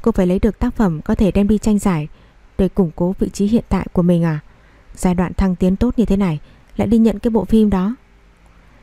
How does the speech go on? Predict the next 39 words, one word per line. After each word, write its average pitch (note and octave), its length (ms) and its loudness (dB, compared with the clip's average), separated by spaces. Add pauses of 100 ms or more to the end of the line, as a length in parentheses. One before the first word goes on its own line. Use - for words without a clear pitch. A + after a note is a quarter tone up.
(180)
Danh F#3 240 -2
tiếng F#3 200 0
hiện G#3 200 0
giờ F3 200 0
của A3+ 120 -4
Tống F3+ 240 0
Như G3 220 4 (440)
hoàn G3 200 0
toàn F3+ 220 -2
có A3+ 80 0
thể G#3+ 140 2
đi G#3 140 0
nhận G#3 220 0
những F#3+ 260 -2
bộ G#3 120 0
phim G#3+ 260 0
thương G#3+ 220 2
mại F3+ 220 -2
tốt A#3 180 0
hơn, G3 220 4 (520)
như F#3+ 120 4
vậy F3 180 -2
mới F3+ 160 -2
có G#3+ 120 -2
thể F3 200 -2
tích - 260 -2
lũy G3+ 160 2
được F3+ 180 0
giải D#3+ 180 -2
thưởng. E3+ 280 2 (920)
"Cô G#3 100 2
không G3+ 200 -2
lo F#3+ 140 2
lắng F#3 280 -2
chút B3+ 200 -2
nào E3+ 200 0
sao?" F3+ 280 0 (880)
"Lo G3 200 2
lắng?" F#3 260 0